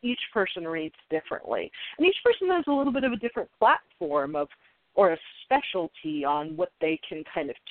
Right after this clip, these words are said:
tune into as well. Mine is more on that emotional side, the psychological side, and the spiritual side, as opposed to maybe somebody who's more of a medical medium, evidential, and things like that.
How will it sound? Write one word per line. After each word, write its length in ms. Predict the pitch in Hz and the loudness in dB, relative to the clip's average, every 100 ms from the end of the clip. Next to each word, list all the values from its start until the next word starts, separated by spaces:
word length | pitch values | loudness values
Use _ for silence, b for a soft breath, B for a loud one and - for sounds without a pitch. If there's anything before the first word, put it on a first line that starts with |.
| - | -8
tune 180 | 190 180 | -4 -2
into 680 | 165 160 165 - - 151 143 | -2 -6 -8 -10 -6 -4 -2
as 100 | 147 - | -4 0
well. 320 | 170 165 147 | 6 6 6
Mine 460 | 165 185 220 247 233 | 4 6 6 6 4
is 100 | 190 196 | 2 -2
more 300 | 180 175 165 | 4 6 8
on 260 | 165 165 160 | 6 2 0
that 280 | 151 151 - _ _ _ _ _ _ _ - | 2 2 -2 _ _ _ _ _ _ _ -2
emotional 840 | 165 160 170 185 - 202 185 185 - | 0 4 4 4 0 0 0 0 0
side, 480 | 208 190 185 185 190 b b b - | 4 8 8 6 4 b b b -20
the 60 | - | 0
psychological 960 | 170 160 - 156 160 170 170 175 180 170 | 2 2 0 4 6 6 2 -4 -4 -4
side, 360 | - 160 160 160 | 0 2 2 0
and 80 | 156 | -4
the 60 | 151 - | -16 0
spiritual 340 | 185 180 180 - | 2 2 -2 2
side, 200 | 139 143 _ | 2 2 _
as 140 | 185 175 | 2 2
opposed 380 | 185 - 175 - | -2 0 0 -2
to 60 | - | -6
maybe 260 | 165 160 160 - | -4 -4 -4 -4
somebody 360 | 170 160 160 | 0 2 0
who's 280 | 165 165 156 - | -2 -2 -2 -4
more 200 | 165 156 | -2 0
of 100 | 151 | -2
a 60 | |
medical 640 | 143 143 156 165 175 - 175 | -6 -4 2 2 2 2 -2
medium, 720 | 170 165 165 165 165 160 165 165 B B B B B | -2 -6 -6 -4 -2 -2 -4 -12 B B B B B
evidential, 880 | 202 190 165 160 165 165 - 175 160 | 2 4 2 4 4 2 2 4 4
and 140 | 151 151 | 0 -2
things 220 | 160 147 - | -4 -4 -4
like 240 | 156 147 - | -4 -4 0
that. 320 | 180 160 147 | 2 4 2